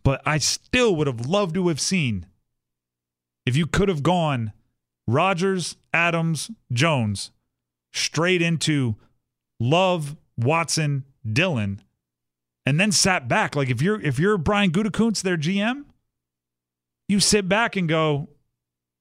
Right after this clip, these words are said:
"That's about as seamless of a transition as you can possibly make from three of the, the best this franchise has ever seen."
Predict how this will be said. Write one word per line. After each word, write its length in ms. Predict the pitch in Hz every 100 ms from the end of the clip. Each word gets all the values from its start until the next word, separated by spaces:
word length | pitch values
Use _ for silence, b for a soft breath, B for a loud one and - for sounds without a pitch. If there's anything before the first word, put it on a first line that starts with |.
| _ _ -
"That's 140 | 165
about 120 | 180
as 120 | 123
seamless 560 | - - 165 175 175 -
of 80 | 143
a 40 |
transition 560 | 131 160 147 143 127 135
as 80 | 120
you 80 |
can 140 | 120 107
possibly 560 | 113 143 147 151 139
make 340 | 131 127 113 - B B -
from 160 | 147
three 420 | 131 160 180 170 -
of 200 | 147 127
the, 160 | 139
the 160 | 131 127
best 340 | 117 175 -
this 260 | 156 156 -
franchise 580 | 151 147 - 147 139 131
has 120 | 123
ever 300 | 139 139 120
seen." 440 | - 165 117 85